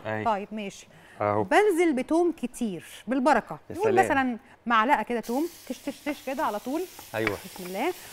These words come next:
Speaker 2: هو شيف محمود سعد اقترح إن أنا أحط بصل، ماليش فيه قوي في الكبدة، بس مش هنقول لأ، مفيش حاجة هتقول لأ. شوية بصل كده
Speaker 1: أنا،
Speaker 2: بس للنكهة بتاعت
Speaker 1: أنا
Speaker 2: الأكل.
Speaker 1: بس قلت بصل ليه؟ لأن في كلاوي، والكلاوي بتحب البصل شوية.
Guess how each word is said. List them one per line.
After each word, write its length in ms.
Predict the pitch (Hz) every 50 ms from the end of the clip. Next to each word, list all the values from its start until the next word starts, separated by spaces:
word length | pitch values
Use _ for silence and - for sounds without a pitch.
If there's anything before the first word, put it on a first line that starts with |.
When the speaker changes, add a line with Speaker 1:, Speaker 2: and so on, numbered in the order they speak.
| - - 285
Speaker 2:
هو 80 | 302
شيف 180 | - 440 427 -
محمود 200 | - - 381 392
سعد 200 | - 381 381 294
اقترح 300 | 214 - - 359 359 -
إن 60 | 320
أنا 100 | 339 339
أحط 240 | 302 - 339 - -
بصل، 280 | 254 247 247 - 220 208
ماليش 280 | 220 269 381 427 - -
فيه 160 | - 359 330
قوي 160 | 320 381 370
في 80 | - 269
الكبدة، 360 | 214 - - 359 294 262 330
بس 220 | 247 254 - -
مش 120 | 277 262 - - -
هنقول 260 | 277 254 277 330 285
لأ، 120 | 262 254 - - - - - - -
مفيش 140 | - 302 -
حاجة 200 | - 302 269 269
هتقول 280 | 240 240 - 254 240
لأ. 100 | 220 202 - - - - - - - - - - -
شوية 140 | - 320 392
بصل 320 | 277 247 302 320 - 262 233
كده 160 | - 311 302
Speaker 1:
أنا، 140 | 262 285 -
Speaker 2:
بس 100 | - -
للنكهة 480 | 247 233 226 233 254 262 254 - 208 185
بتاعت 180 | - 208 185 147
Speaker 1:
أنا 160 | 139 139 151
Speaker 2:
الأكل. 160 | 185 208 -
Speaker 1:
بس 80 | - 180
قلت 240 | 202 220 - -
بصل 320 | 147 151 190 - - 170 139
ليه؟ 220 | 127 127 143 147
لأن 260 | 131 120 113 127 127
في 100 | 107 -
كلاوي، 520 | 180 - 143 131 127 131 127 113 107 98 98
والكلاوي 640 | 104 110 101 - - 120 131 151 175 180 165 151
بتحب 500 | 117 113 110 - - - 160 165 135 120
البصل 380 | 123 117 117 143 - - 135 110
شوية. 300 | - - 113 98 87